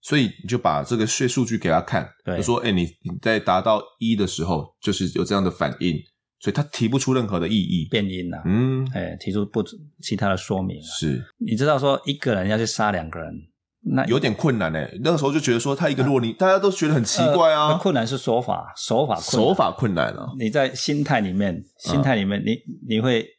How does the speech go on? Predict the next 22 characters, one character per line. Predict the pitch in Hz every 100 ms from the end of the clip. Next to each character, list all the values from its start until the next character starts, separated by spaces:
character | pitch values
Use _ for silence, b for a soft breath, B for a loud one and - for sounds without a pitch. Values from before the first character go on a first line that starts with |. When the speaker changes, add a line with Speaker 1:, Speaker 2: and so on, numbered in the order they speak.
| _ _ _ _ _
Speaker 2:
在 | -
什 | 123
么 | 101
情 | 98 104
况 | 110
下 | 104 98
你 | 90
会 | 90
去 | 95 95 - - -
动 | 107
手 | 101
Speaker 1:
杀 | 110 117
害 | 127 120 107
两 | 85 78
个 | 85
人， |
Speaker 2:
杀 | 73
害 |
两 | 62
个 | 71
人？ | 104
Speaker 1:
对， | 90 78